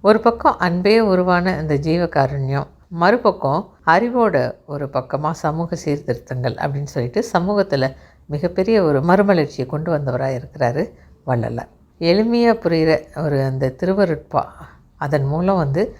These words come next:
தமிழுக்கும் வந்து மிகப்பெரிய தொண்டை ராமலிங்க அடிகளார் செஞ்சிருக்கிறார். வடலூர் போயிட்டு திரும்பினப்போ என் மனசு முழுக்க வள்ளலாரோட அந்த அன்பு உருவமே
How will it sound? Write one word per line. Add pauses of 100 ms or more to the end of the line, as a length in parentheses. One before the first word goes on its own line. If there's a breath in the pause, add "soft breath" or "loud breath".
(260 loud breath)
தமிழுக்கும்
வந்து
மிகப்பெரிய
தொண்டை (380)
ராமலிங்க
அடிகளார்
செஞ்சிருக்கிறார். (220)
வடலூர்
போயிட்டு
திரும்பினப்போ
என்
மனசு
முழுக்க (240)
வள்ளலாரோட (220)
அந்த (680 soft breath)
அன்பு
உருவமே